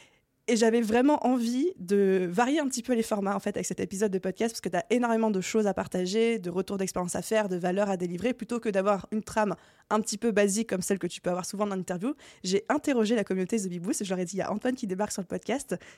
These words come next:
quelles sont les questions que vous avez envie de lui poser ? » Et je les ai toutes listées. Est-ce que t'es prêt pour ce format ?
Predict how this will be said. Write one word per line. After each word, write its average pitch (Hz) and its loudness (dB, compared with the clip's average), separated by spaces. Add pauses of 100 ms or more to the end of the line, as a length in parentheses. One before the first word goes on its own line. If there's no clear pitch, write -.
(100)
quelles 247 4
sont 277 -4
les 233 0
questions 247 -2
que 214 -2
vous 190 0
avez 185 0
envie 226 0
de 208 -2
lui 180 -2
poser ? » 190 -2
Et 190 -2
je 170 -8
les 175 -4
ai 175 -4
toutes - -12
listées. - -6 (300)
Est-ce - -4
que 294 -2
t'es 220 -2
prêt 269 -4
pour 220 -10
ce 208 -4
format ? 190 -6